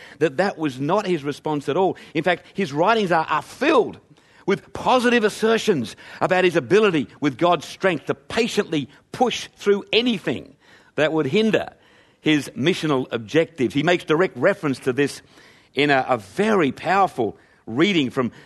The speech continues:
Second Corinthians. He, he's writing to his friends at Corinth, and in chapter six, verses four to seven, listen to this. He says, "In everything, in everything we do, we show that we are God's servants by patiently enduring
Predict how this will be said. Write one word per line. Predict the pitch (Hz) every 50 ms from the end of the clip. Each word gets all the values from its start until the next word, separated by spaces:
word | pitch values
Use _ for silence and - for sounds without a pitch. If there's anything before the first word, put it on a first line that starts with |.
| - -
Second | - - 185 185 - 165 147 139
Corinthians. | - 147 143 185 190 135 - 135 120 110
He, | 127 123
he's | 120 - 131 120 113
writing | 147 175 175 175 160
to | 139 147
his | 139 131 -
friends | - 165 160 156 139
at | 143 139 - -
Corinth, | - - 185 180 156 135 -
and | 135 131 117 - - - -
in | 107 131 127
chapter | - 208 202 190 - 151 139
six, | - - 196 170 -
verses | 151 170 165 - - 139 127
four | - - 190 196
to | 180 143
seven, | - 202 196 160 165
listen | 202 165 180 190
to | 196
this. | 160 - - - - -
He | 170 175
says, | 180 185 165 - - - _ _ _ _ _ _ _ _ _ _ _ _ _ _ _ _ _ _ _ _ _ _ _ _ _ _ _ _ _ _ _ _ _ _ _ _ -
"In | 156 160 190
everything, | 220 214 240 226 - - 147 120 110 135 131 - _ _ _ _ _ _ _ _ _ _ _ _ _ _ _ _ _ _ _ _
in | - 214
everything | 165 208 240 233 226
we | 220 220 190
do, | 143 135 113 107 120 127 - _ _ _ _ _ _ _
we | - 131 202 220
show | 165 - - 196 165 156
that | 139 135
we | 127 135 135
are | 127 123
God's | 117 139 135 127 - -
servants | - - 147 131 110 107 92 - - - - _ _ _ _ -
by | 139 139 135 131
patiently | 127 - _ _ - - 190 196 208 - - - 214 202 202 - - 202 220 226 226 214 - - _ _ _ _ -
enduring | 139 143 143 135 120 104 110 147 208 214 196 170 156 151 147 151 139 -